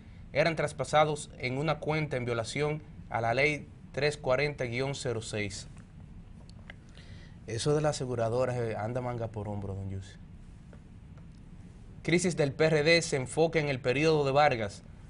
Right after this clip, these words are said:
La gestión de las autoridades actuales termina en julio, pero alegan que deben quedarse por ocho meses más. Y yo creo que ese es un pleito que Miguel Vargas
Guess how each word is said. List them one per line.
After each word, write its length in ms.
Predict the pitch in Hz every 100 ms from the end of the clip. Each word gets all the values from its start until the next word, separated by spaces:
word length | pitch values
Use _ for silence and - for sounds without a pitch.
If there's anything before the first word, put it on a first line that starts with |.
| -
La 100 | 117
gestión 340 | 117 - 143
de 60 | 151
las 140 | 156
autoridades 600 | 143 135 127 127 147 143
actuales 460 | 131 - 143 147 147
termina 380 | 123 120 139 147
en 80 |
julio, 420 | 120 151 143 95 95 - - - -
pero 160 | 113
alegan 380 | 113 131 151 147
que 100 | 139
deben 260 | 127 147 139
quedarse 500 | 127 135 143 147 139
por 220 | 117 117
ocho 400 | 131 135 127 117
meses 480 | 117 117 127 123 -
más. 400 | 110 107 101 - - - - - - - - - - - - - - -
Y 140 | 117
yo 220 | 110 139 156
creo 240 | 190 185
que 200 | 156 175
ese 160 | 196 165
es 100 | 160
un 120 | 147
pleito 460 | 139 131 127 123
que 120 | - 117
Miguel 360 | 113 117 151
Vargas 420 | 143 151 135 113